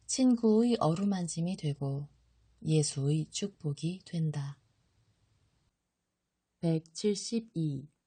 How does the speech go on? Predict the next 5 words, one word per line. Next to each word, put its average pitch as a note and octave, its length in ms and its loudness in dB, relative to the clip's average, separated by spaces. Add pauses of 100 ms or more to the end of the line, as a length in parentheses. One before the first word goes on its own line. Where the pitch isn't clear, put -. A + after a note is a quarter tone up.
(460)
예수와 F3+ 600 0
성모님이 F#3+ 920 0
마타티아의 F3 880 -4
수풀에서 F#3 760 -6
만나시다. D#3 760 -4